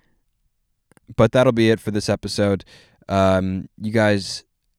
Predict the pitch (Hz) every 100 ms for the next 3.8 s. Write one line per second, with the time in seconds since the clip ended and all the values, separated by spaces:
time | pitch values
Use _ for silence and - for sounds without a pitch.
0 | _ _ - - _ 120 113 117 160 165
1 | 151 135 131 123 117 117 - - 101 92
2 | 92 95 98 95 120 113 110 90 87 90
3 | - 92 87 80 85 - 92